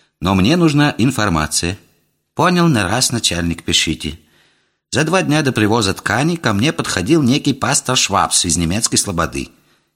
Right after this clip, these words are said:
Ему срочно нужны были три штуки черного шелка и четыре штуки бархата на нужды костела. Я охотно согласился, можно сказать, подал руку помощи, но мы не сошлись в цене. Прошу заметить в протоколе, что он обозвал меня грязным барыгой. За шо?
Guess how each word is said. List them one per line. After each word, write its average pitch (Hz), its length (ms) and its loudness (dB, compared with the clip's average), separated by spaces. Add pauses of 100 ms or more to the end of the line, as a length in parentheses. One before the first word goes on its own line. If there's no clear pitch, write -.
Ему 190 160 0
срочно 165 440 0
нужны 123 360 2
были 101 200 0
три 104 200 -2
штуки 95 380 0
черного 82 400 0
шелка 170 460 -2 (300)
и 95 80 -2
четыре 131 380 2
штуки 156 380 2
бархата 120 420 0
на 82 140 0
нужды 113 260 0
костела. 73 580 -2 (220)
Я 277 220 0
охотно 240 320 -2
согласился, 147 720 2
можно 139 260 2
сказать, 113 400 0
подал 107 240 0
руку 117 300 0
помощи, 143 480 0
но 98 340 0 (340)
мы 80 180 0
не 80 100 0
сошлись 160 420 0
в - 40 -8
цене. 262 420 2 (720)
Прошу 110 320 -2
заметить 170 480 0
в - 20 -20
протоколе, 151 580 0
что 95 200 0
он 131 140 2
обозвал 101 440 -2
меня 160 180 2
грязным 151 440 0
барыгой. 147 440 2
За 110 160 0
шо? - 460 0